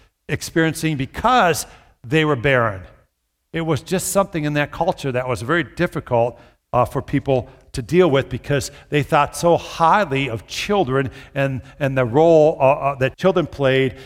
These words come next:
in the family that it's hard for us to understand the shame that people felt when they didn't have a child, when they were barren.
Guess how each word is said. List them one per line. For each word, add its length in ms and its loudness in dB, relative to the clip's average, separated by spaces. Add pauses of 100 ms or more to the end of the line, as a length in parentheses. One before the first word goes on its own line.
(120)
in 120 -2
the 80 -4
family 640 0 (240)
that 760 0
it's 200 -6
hard 240 2
for 120 2
us 120 0
to 100 -6
understand 520 -2
the 40 -2
shame 500 -2
that 180 0
people 260 -4
felt 400 4 (180)
when 120 -2
they 120 0
didn't 420 -6
have 300 -2
a 40 -14
child, 640 -2 (480)
when 160 -4
they 100 -2
were 120 -2
barren. 680 0